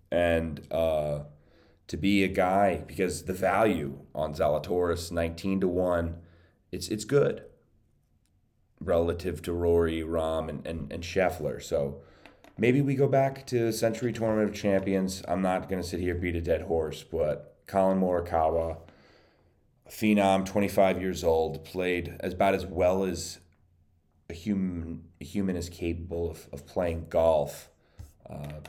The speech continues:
for three and a half rounds and then unraveled. Am I gonna kill him for that? No. But I don't love his putting stance. I, I know he's done a lot of work on that, but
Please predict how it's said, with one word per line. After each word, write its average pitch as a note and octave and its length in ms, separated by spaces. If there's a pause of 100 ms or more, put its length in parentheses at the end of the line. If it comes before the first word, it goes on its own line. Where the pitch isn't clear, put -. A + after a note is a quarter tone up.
(120)
for D#2 500 (420)
three G2 180
and F#2+ 60
a F2 40
half E2+ 220
rounds D2 400
and D#2 100
then D#2+ 120
unraveled. E2 760 (1400)
Am F#2 100
I F#2+ 80
gonna G2 160
kill G2 280
him G2 80
for G2+ 140
that? G2 300
No. D2 380 (420)
But D#2 460 (720)
I G#2+ 40
don't C#3 160
love B2 180
his C#3+ 100
putting - 380
stance. B2 540
I, D#2+ 80
I F#2 160
know G2 140
he's G#2+ 140
done G#2+ 100
a G2+ 80
lot F#2+ 160
of E2 80
work F2 300
on G2 160
that, G#2 340
but - 260